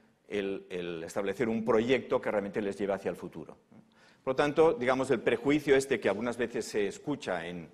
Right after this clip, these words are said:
en, bueno, yo, yo lo he escuchado muchas veces en la, en mi universidad y en otras universidades, cuando te comentan, dice, "Esto en las empresas no funciona así".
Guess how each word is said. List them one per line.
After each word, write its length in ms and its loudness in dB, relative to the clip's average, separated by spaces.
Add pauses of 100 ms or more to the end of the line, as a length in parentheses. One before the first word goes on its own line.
en, 300 -8
bueno, 180 0
yo, 80 -2
yo 140 2
lo 20 4
he 40 2
escuchado 360 0
muchas 260 -4
veces 280 -4
en 120 -6
la, 240 -4 (300)
en 140 0
mi 100 2
universidad 560 4
y 60 2
en 80 2
otras 220 0
universidades, 640 0 (280)
cuando 280 2
te 100 -4
comentan, 360 -2
dice, 240 -4
"Esto 200 0
en 100 0
las 180 0
empresas 580 -2
no 200 0
funciona 440 -4
así". 220 -2